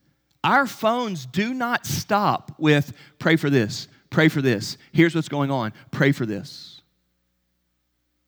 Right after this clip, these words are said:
There's all sorts of struggles. There are all sorts of things of emotion in the lives of believers, and that's good. But we need to be praying.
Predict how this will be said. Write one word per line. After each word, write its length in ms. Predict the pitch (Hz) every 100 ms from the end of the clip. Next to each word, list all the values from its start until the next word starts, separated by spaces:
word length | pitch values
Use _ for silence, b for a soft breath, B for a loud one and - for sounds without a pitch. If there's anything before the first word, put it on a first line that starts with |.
| _ _ _ _ _ _ _ _ _ _ _ _ _ _ _ _ _ _ _ _ -
There's 140 | 190
all 100 | 277
sorts 320 | - 247 330
of 80 | 170
struggles. 720 | - - 196 247 180 - 117
There 80 | 185
are 40 |
all 40 | 233
sorts 240 | - 262
of 140 | 220 -
things 300 | 226 226 202
of 80 |
emotion 600 | 190 185 208 233 - 160 B 143 -
in 220 | 220 233
the 100 | 208
lives 560 | 180 180 196 220 175
of 260 | - 196 170
believers, 560 | 196 208 262 165 110 147
and 100 | 208
that's 260 | 220 -
good. 500 | 190 302 370 - 101 _ _ _ _ _ _ _ _ _ _ _ _ _ _ _
But 80 | -
we 80 | 147
need 140 | 139
to 60 | 117
be 100 | 117
praying. 420 | - 156 190 101